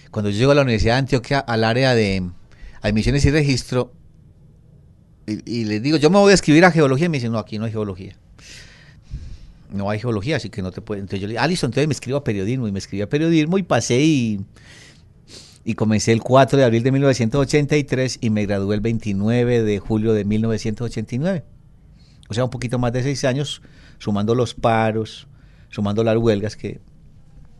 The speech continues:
se presentaban en la Universidad de Antioquia. Pero cuando yo terminé en la Universidad de Antioquia, en el ochenta y nueve, yo ya llevaba un año vinculado con R C N. Yo comencé a trabajar con R C N el diez de julio de mil novecientos ochenta y ocho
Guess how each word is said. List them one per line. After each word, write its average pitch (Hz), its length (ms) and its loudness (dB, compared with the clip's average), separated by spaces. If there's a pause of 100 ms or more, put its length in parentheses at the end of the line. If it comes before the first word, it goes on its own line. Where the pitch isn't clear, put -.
(360)
se - 160 -8
presentaban 92 380 -6
en 110 60 0
la 107 60 -2
Universidad 95 360 -4
de 113 80 -2
Antioquia. 151 440 -8 (340)
Pero 123 160 2
cuando 113 300 4
yo 143 220 8
terminé 185 420 6
en 160 60 2
la 160 80 4
Universidad 151 360 2
de 143 120 2
Antioquia, 131 520 -2 (420)
en 95 120 -6
el 95 80 -4
ochenta 104 300 -6
y - 20 0
nueve, 127 160 0
yo 113 140 2
ya 120 220 2
llevaba 117 600 0 (840)
un 131 220 2
año 120 180 2
vinculado 107 380 0
con 95 160 -6
R 104 200 -2
C 139 180 0
N. 151 140 0
Yo 104 120 0
comencé 113 320 -2
a 92 40 -4
trabajar 107 320 0
con 120 160 -4
R 117 140 0
C 113 160 -2
N 117 320 -2
el 98 240 -4
diez 120 520 -2
de 127 160 -2
julio 120 280 -2
de 110 100 2
mil 104 160 0
novecientos 110 400 -2
ochenta 101 360 -6
y 139 60 -2
ocho - 280 -6